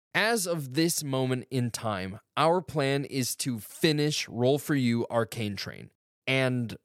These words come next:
then immediately halt production. This is because,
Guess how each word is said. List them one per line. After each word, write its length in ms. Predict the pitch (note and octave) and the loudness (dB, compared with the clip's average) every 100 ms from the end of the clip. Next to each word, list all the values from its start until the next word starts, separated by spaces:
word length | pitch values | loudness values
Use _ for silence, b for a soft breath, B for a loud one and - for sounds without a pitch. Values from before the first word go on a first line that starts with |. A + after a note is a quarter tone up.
| _ - | _ -10
then 480 | A2+ C3+ C3 B2 B2 - | 0 2 2 0 -4 0
immediately 680 | D3 C3+ C3+ B2+ B2 G#2+ | 2 4 4 2 0 -2
halt 400 | A2 - A2 - | -4 -4 -6 -6
production. 640 | - A2 G2 F2 - - - _ _ _ | -2 -2 -2 -4 -6 -8 -14 _ _ _
This 300 | C#3+ G#3 - | 2 2 2
is 100 | C#4 | -4
because, 800 | - D#3+ - D3 D3+ F3+ E3+ - | -6 -6 2 2 4 0 -4 -8